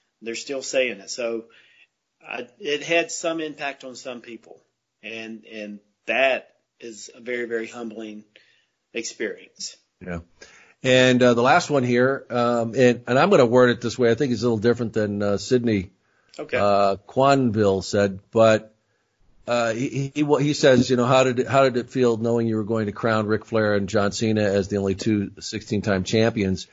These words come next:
Speaker 2: Uh, I think I sh-, I wanna word it in a way that if somebody would have told you when you started reffing that one day, young man,
Speaker 1: One day.
Speaker 2: one
Speaker 1: Okay.
Speaker 2: day you will, you will cry, you will be in, uh, in, in matches where, uh,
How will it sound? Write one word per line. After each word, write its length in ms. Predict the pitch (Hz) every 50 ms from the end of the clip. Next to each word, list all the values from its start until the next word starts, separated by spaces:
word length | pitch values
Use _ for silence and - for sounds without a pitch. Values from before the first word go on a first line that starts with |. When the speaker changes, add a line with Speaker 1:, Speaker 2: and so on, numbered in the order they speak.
| _ _ _ _ _ _ _ -
Speaker 2:
Uh, 480 | - 110 110 110 107 104 104 101 - - - _ _
I 120 | - 123 143
think 140 | 165 139 131
I 80 | 127
sh-, 120 | 123 123 123 -
I 60 | 127
wanna 180 | 127 135 127 123
word 160 | 120 127 127
it 40 | 123
in 60 | 120
a 40 | 120
way 140 | 123 120 117
that 180 | 117 113 113
if 140 | 120 120 113 - - _ _ -
somebody 340 | - - 160 180 190 170
would 140 | 139 123 117
have 140 | 120 - -
told 440 | - - 139 139 139 139 127 104 -
you 280 | 110 98 95 90 90 - _ _ _ _ _ _ _ _ _ - - -
when 180 | 107 110 117
you 80 | 123 127
started 340 | 120 - 139 131 127 117 110
reffing 360 | 110 123 123 123 127 120 110
that 140 | 110 113 110
one 220 | 117 160 208 208 185
day, 400 | 151 120 104 82 71 69 - _ _ _ _ _ _ _ _
young 200 | 117 117 117 110 110
man, 400 | 117 107 98 85 78 73 76 - _ _ _ _
Speaker 1:
One 360 | - 101 110 131 165 214 226 208
day. 480 | 175 143 123 120 110 107 107 - - _ _
Speaker 2:
one 300 | 120 127 151 180 208 202
Speaker 1:
Okay. 80 | 202 165
Speaker 2:
day 280 | 180 170 147 131 120 117
you 340 | 113 123 147 175 208 202 190
will, 280 | 180 160 151 147 131
you 180 | 131 139 165 190
will 180 | 185 175 147
cry, 240 | - - - 156 156
you 180 | 147 147 151 170
will 160 | 190 185 170
be 260 | 127 151 156 160 156
in, 200 | 151 143 139 135
uh, 20 | 131
in, 560 | 127 127 127 123 127 123 123 123 117 117 107
in 160 | 127 123 120
matches 460 | 120 127 135 135 135 - 147 131 117 -
where, 480 | 117 127 123 123 120 117 113 110 110 110
uh, 240 | 110 107 107 104